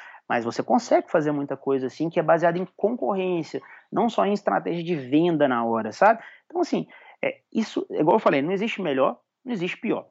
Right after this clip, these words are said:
Existe estratégia. A questão é, o espaço tá lá e eu posso comprar, eu posso utilizar aquele espaço,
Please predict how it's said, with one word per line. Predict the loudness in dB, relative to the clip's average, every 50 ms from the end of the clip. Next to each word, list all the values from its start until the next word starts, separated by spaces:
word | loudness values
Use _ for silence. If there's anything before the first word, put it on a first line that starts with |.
| _ _ -10
Existe | -8 -6 -6 -6 -6 -6 -8
estratégia. | -10 -4 0 0 0 0 -2 _ 2 4 4 2 2 -2 -8 -8 -10
A | -8
questão | -4 -4 -4 -4 0 2 2 4
é, | 4
o | 2 0
espaço | -2 -6 -2 _ 2 2 2 2 -4 -2
tá | 2 2 4
lá | 4 4 4
e | 2
eu | 2 0
posso | -2 -4 -4 -4 -6
comprar, | -8 -8 -2 0 2 2 2 2
eu | 0 -2
posso | -2 -4 -4 -4
utilizar | -6 -8 -6 -4 -4 -2 -2 0 0 0
aquele | 0 -2 -4 -4
espaço, | -6 -4 -2 -2 -2 -2 -6 -12